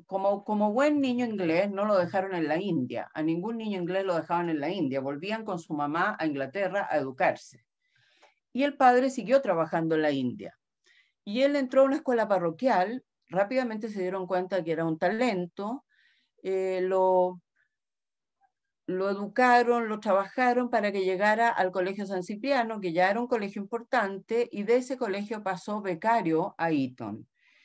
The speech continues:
Él dice que fue relativamente feliz en Eton. ¿Qué quiere decir que él fue relativamente feliz?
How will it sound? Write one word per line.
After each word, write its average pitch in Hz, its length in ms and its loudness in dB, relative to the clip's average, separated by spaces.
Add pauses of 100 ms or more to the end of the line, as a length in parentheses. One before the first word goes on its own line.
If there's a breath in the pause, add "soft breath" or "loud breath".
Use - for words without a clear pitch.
(680 soft breath)
Él 302 260 2
dice 302 360 -4
que 240 180 -4
fue 254 320 0
relativamente 220 1120 -2
feliz 180 540 -4
en 127 280 -8
Eton. - 560 -14
¿Qué 233 160 -10
quiere 262 260 -2
decir 202 380 -10
que 214 140 -8
él 208 160 -6
fue 190 200 -6
relativamente 175 800 -4
feliz? 180 440 -6